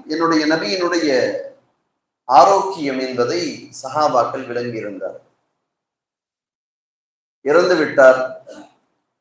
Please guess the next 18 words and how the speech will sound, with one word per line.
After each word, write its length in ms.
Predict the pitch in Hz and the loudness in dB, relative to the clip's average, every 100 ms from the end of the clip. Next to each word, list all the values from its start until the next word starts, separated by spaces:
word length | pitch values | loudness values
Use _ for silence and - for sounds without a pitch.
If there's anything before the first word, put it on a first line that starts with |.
| _ - | _ -10
சஹாபாக்கள் 760 | - 139 175 175 151 143 170 151 | -4 2 6 8 8 6 4 4
அவரை 260 | 131 131 - - - 127 | 4 4 0 -4 -4 0
அடக்கம் 400 | 143 - 160 147 | 0 0 -8 -8
செய்து 220 | 131 147 | -10 -8
விட்டார்கள். 480 | 147 - 107 - 117 | -8 -4 -4 -4 -6
நபி 140 | 143 165 | -4 -4
அவங்களுக்கு, 360 | 147 127 123 165 | -4 -6 -6 -4
ஏன்னா 120 | 160 143 | -2 0
வசியத்துல 560 | 135 196 175 120 - - _ _ _ _ _ _ _ _ _ _ _ - | -2 -2 -6 -6 -14 -18 _ _ _ _ _ _ _ _ _ _ _ 4
காலையில 360 | 135 151 139 123 | 6 8 6 4
ஃபஜ்ர்ல 500 | 156 165 185 156 123 101 90 - - _ _ _ | 0 2 2 4 4 2 -2 -10 -20 _ _ _
நபி 160 | 127 147 | -6 -4
ஸல்லல்லாஹு 520 | - 151 143 139 139 | -2 0 6 6 6
அலைஹி 320 | 123 135 - 127 | 2 2 -4 -6
வஸல்லம் 400 | 120 139 143 135 | -8 -6 -6 -6
அவங்களுக்கு 360 | 120 117 120 131 | -6 -8 -12 -10
தகவல் 420 | 117 117 143 143 147 | -8 -6 -6 -8 -12
சொல்லப்பட்டுச்சு. 560 | 107 - - - - | -14 -14 -18 -20 -20